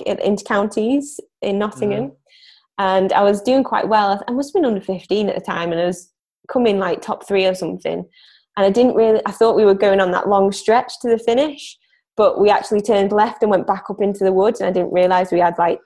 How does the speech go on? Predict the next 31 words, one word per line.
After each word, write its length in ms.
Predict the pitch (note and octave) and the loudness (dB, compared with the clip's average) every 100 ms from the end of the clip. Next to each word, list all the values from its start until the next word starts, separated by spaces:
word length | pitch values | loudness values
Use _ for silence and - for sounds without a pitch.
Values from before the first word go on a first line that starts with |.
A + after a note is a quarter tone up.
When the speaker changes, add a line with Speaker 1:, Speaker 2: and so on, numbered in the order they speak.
| - | -2
Speaker 1:
more 260 | F#3+ F3+ F3+ | 2 2 2
to 120 | F3 | -2
go, 400 | F3+ F3 E3 E3 | 2 2 2 0
and 180 | E3+ E3 | -2 -2
I 80 | D#3+ | -2
just 220 | E3 E3+ | -4 -2
lost 400 | F3+ F3+ F3 - | 2 2 0 -4
it. 200 | D#3+ E3 - | -2 -2 -2
Like, 320 | E3+ D#3+ - - _ - | -2 -4 -8 -20 _ -2
Rob 240 | F#3 F3 | -2 0
calls 260 | - E3 F3 | 0 2 2
it 80 | |
a 40 | F3 | 0
brain 360 | E3+ D#3+ E3 | 0 0 -2
fart. 280 | E3+ E3 E3 | -2 0 0
I've 100 | F3 | -2
been 120 | F#3 | -4
having 240 | F#3+ F3+ F3+ | -4 -4 -4
them 120 | E3+ | -4
all 180 | F3+ E3+ | -2 -2
my 140 | E3 E3 | -2 -4
running 280 | D#3+ E3+ E3 | -4 -6 -8
career, 220 | D#3 D#3+ F3 - - - - _ | -6 -6 -8 -20 -20 -20 -20 _
but 120 | G#3 | -2
I 40 | G3+ | 0
had 160 | F3+ | 0
a 20 | E3+ | 2
brain 280 | E3+ D#3+ | 2 2
fart, 380 | F3 D#3+ E3 F3 - | 0 0 2 0 -2
and 280 | E3+ D#3+ - | -4 -4 -6
I, 140 | - | -6